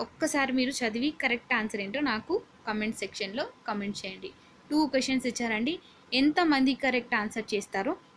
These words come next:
చూస్తాను. ఓకే, so ట్రై చేస్తే మీకే బెటర్, నాకేమి ఉండదండి, మీకే బెటర్ and మీకు సబ్జెక్ట్ అనేది కూడా పెరుగుతుంది. So ఇలాంటి క్వశ్చన్స్ అనేవి మీరు చేసినప్పుడు ఆ ఫాస్ట్‌నెస్ అనేది మీకు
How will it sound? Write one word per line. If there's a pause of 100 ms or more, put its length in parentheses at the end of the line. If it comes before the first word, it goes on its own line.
(560)
చూస్తాను. (240)
ఓకే, (760)
so (440)
ట్రై
చేస్తే
మీకే
బెటర్,
నాకేమి (120)
ఉండదండి, (380)
మీకే
బెటర్
and
మీకు
సబ్జెక్ట్
అనేది
కూడా (320)
పెరుగుతుంది. (300)
So
ఇలాంటి
క్వశ్చన్స్
అనేవి
మీరు
చేసినప్పుడు (420)
ఆ (100)
ఫాస్ట్‌నెస్
అనేది
మీకు